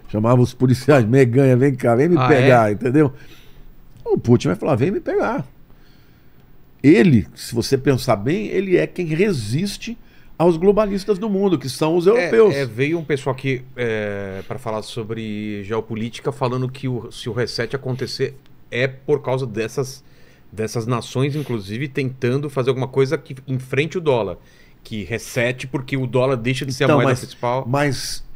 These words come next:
Speaker 1: eles são conservadores. Hoje, a China
Speaker 2: Tá
Speaker 1: tá
Speaker 2: tudo
Speaker 1: comendo nas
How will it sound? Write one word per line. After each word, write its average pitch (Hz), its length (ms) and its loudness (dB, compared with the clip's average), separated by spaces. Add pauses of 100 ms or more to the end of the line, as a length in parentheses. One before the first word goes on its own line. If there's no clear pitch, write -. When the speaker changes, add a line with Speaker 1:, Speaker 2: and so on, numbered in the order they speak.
(260)
Speaker 1:
eles 139 200 0
são 135 200 -2
conservadores. 98 1200 -4 (1000)
Hoje, 127 360 6 (160)
a 113 140 0
China 151 500 -4
Speaker 2:
Tá 131 120 -4
Speaker 1:
tá - 20 -2
Speaker 2:
tudo - 160 -2
Speaker 1:
comendo 139 220 2
nas 127 40 4